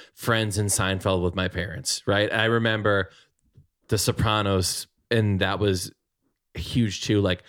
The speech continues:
if there's good writers and there's good producers and there's good directors and they can find a way to get in the same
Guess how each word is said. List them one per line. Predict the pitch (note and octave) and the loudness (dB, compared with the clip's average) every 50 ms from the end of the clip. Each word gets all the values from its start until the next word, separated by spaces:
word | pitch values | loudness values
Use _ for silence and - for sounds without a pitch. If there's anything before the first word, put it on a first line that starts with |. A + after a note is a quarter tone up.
| - - - - - _ - - | -20 -20 -20 -20 -20 _ -2 0
if | C3+ C3+ - | 0 2 2
there's | D3 C#3+ C3 B2 A2+ G2 F#2 | 2 4 4 4 2 0 -4
good | - - C3+ D#3 F#3 F3+ | -2 2 4 6 6 4
writers | E3+ C#3 C3 A#2 A#2+ A#2 A2 A2 G#2+ G#2+ G#2 G2 - | 4 2 2 2 2 2 4 4 4 2 2 0 -4
and | - G#2 G2 | -4 -4 -2
there's | F#2 E2+ E2 | -2 -2 0
good | - B2 A#2 - | 0 0 0 2
producers | - A#2 G2+ G#2 G2+ G2 F2+ F#2+ G2+ G2+ F#2 F#2 | 0 0 2 2 2 2 2 0 0 0 0 -2
and | - F#2+ F2+ | -4 -4 -4
there's | F2+ F2 E2+ | -4 -4 -4
good | - - G#2 F#2+ | 0 0 0 0
directors | F2+ G2 G2 F#2+ G2 G#2 - G2+ G2 G2 F#2+ F2+ - | 0 -2 -2 -2 -2 -4 -4 -2 -2 -2 -2 -4 -8
and | - G2 F#2 | -10 -8 -6
they | F#2 F2+ | -6 -6
can | - F#2 F2 E2+ _ | -8 -10 -14 -14 _
find | - - F#2+ G2 G#2 G#2+ G#2 | -6 -4 -2 0 0 2 2
a | G#2 | 2
way | G2+ G2+ G2 | 2 2 0
to | F#2+ F#2+ | 0 0
get | F2+ G2 - | -2 -2 -2
in | - G#2 | -2 -4
the | F#2+ F2+ | -4 -4
same | - - G2+ G2 G2+ F#2+ F#2 | -2 -2 0 0 0 -2 -4